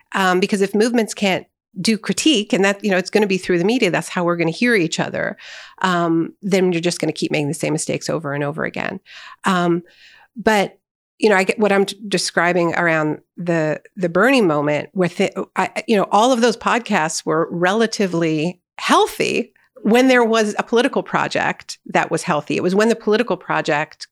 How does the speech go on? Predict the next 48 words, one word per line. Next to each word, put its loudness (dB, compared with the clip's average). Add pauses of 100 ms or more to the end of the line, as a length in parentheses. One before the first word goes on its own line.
(100)
collapsed -4 (360)
that 0 (520)
it 0
just 0
seemed 0
like -2
the 0
left 0 (100)
was 0
a 2
bunch 0
of -2
podcasts. -2
<laughs> 6
And 0
I 4
don't 2
think 0
that 0
that 4
is 4
a 2
left. 2
And 4
I 2
think -2
that 2
if -6
people -4
are, 2 (760)
um, 0 (540)
you 0
know, 2
they're 2
always 2
gonna -2
be -6
cruel -2
online, -4
but 0
I 0
think -2 (260)
p-, -6
these, 0
these -2
parasocial 0
relationships -2
take -2